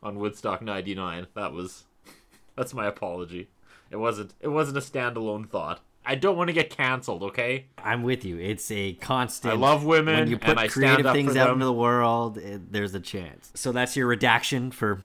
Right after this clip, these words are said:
Speaker 2: two episodes ago?
Speaker 1: Yes.
Speaker 2: All right, can we move on? <laughs>
Speaker 1: We can move on.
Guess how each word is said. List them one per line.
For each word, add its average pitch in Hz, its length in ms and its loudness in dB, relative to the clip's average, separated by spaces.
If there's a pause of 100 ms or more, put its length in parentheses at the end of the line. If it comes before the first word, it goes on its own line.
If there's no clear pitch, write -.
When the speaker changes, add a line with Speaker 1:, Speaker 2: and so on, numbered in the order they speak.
Speaker 2:
two 113 220 2
episodes 117 460 0
ago? 110 320 -2 (1000)
Speaker 1:
Yes. 139 460 -2
Speaker 2:
All 120 100 10
right, 90 180 -4
can 101 120 -6
we 95 60 -4
move 107 200 0
on? 135 360 -2
<laughs> - 840 -10
Speaker 1:
We 113 180 -4
can 143 180 -4
move 127 200 -4
on. 92 280 -2